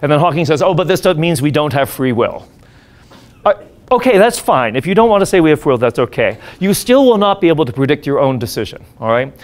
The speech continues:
So what I'm actually gonna address is a smaller question, but one of, which I believe is at the essence, which is why we can't predict our own decisions. Now, if you believe we have free will, then this explains free will. If you don't believe we have free will, this, this explains why we have the illusion that we have free will,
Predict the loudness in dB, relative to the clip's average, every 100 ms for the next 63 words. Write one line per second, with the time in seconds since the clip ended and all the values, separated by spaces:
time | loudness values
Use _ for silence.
0 | -14 -2 2 4 4 2 0 -2 0 0
1 | 2 2 0 -4 -2 -2 -2 -4 -4 -2
2 | 2 4 2 0 -2 -2 -4 -4 -2 0
3 | 0 -2 -4 -2 -2 -4 -6 -6 -2 -2
4 | -2 -8 -8 -8 -8 -2 0 2 0 -2
5 | -4 -6 -4 -4 -2 0 0 -2 -6 -8
6 | -10 -14 -18 -20 -20 -20 -20 -4 0 0
7 | 2 2 4 2 2 2 2 2 2 4
8 | 4 2 2 0 -2 -4 -6 -4 -4 -4
9 | -6 -2 2 2 2 -2 -8 -14 -6 -2
10 | 2 0 0 2 2 2 2 2 0 -2
11 | 0 2 2 2 -2 -4 -6 -6 -8 -6
12 | -4 -2 0 2 0 0 0 0 2 2
13 | 2 0 -4 -6 -8 -4 -4 -4 -8 -10
14 | -8 -10 -12